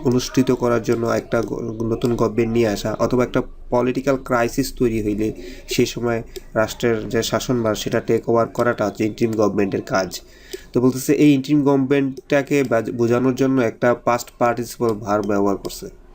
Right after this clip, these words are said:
লিড, লেড, লেড, এটা হচ্ছে পাস্ট পার্টিসিপল ফ্রেজ। এইটুকু, এই ফ্রেজটা, এটাকে একটা পাস্ট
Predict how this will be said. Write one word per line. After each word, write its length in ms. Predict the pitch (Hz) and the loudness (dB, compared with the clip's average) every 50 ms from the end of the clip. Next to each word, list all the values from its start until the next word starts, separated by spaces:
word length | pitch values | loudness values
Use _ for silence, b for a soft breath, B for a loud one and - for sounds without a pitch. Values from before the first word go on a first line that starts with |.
| B B B B B B B B B B - - | B B B B B B B B B B 0 2
লিড, 500 | 120 120 135 143 147 147 143 - - - | 4 6 8 6 6 4 2 -2 -2 2
লেড, 340 | 127 120 117 117 113 104 - | 4 4 4 4 2 0 0
লেড, 380 | 117 110 107 101 95 87 - - - - - - B B B B B B - | 0 2 2 2 2 0 -6 -14 -14 -16 -18 -20 B B B B B B -4
এটা 280 | - 113 113 110 131 120 | 0 0 2 4 4 2
হচ্ছে 180 | 117 117 127 120 | 2 0 -2 -2
পাস্ট 300 | - 113 110 110 - - - | 0 0 0 0 -2 -2 0
পার্টিসিপল 600 | 113 110 104 110 104 - - - - 131 156 190 202 - - - - - - - - - - - - - - - - - - - - - - - - | 0 2 2 0 -2 -4 -6 -2 0 0 0 0 -2 -10 -18 -20 -20 -20 -20 -20 -20 -20 -20 -20 -20 -14 -14 -14 -14 -14 -18 -18 -18 -18 -18 -18 -18
ফ্রেজ। 840 | - - - - 127 123 117 110 101 95 87 - - - - - - - - - - - - - | -14 -12 -4 0 2 2 2 2 0 -2 -4 -8 -10 -10 -10 -10 -12 -16 -18 -20 -20 -16 -6 -2
এইটুকু, 360 | 123 113 - - 135 90 - - - - b b b b b b b - | -2 -2 -2 -2 -6 -8 -8 -12 -20 -20 b b b b b b b 0
এই 180 | - 131 135 139 | 2 2 4 2
ফ্রেজটা, 680 | 131 - - 127 127 123 117 120 - 143 120 110 117 - - | 0 0 2 4 4 4 2 2 2 2 2 2 0 -2 -4
এটাকে 280 | - - 131 120 - | -4 -4 -4 -2 -2
একটা 160 | 120 123 - 127 | -4 -4 -4 -6
পাস্ট 300 | - - 110 110 - | -4 -2 -2 -2 -2